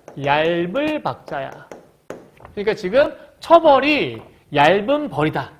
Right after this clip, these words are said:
그러니까 내가 벌 받는 게 참 이렇게 작게 받고 있다. 크게 받지 않았다. 이런 얘기거든.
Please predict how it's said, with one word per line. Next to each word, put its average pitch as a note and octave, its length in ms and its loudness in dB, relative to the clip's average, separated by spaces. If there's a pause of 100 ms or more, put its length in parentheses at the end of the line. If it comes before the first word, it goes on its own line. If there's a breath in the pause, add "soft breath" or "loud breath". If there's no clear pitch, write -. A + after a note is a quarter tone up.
(180)
그러니까 F#3 100 -8
내가 G3+ 300 4
벌 A#3+ 180 4
받는 B3 320 0
게 G3+ 460 -2
참 D#4 420 -6 (340)
이렇게 D3 300 -6 (140)
작게 - 500 -2
받고 F3+ 260 0
있다. B2 460 -8
크게 - 320 -2
받지 G#3+ 260 2
않았다. C#3+ 260 -4
이런 C3+ 180 -8
얘기거든. A#2 380 -12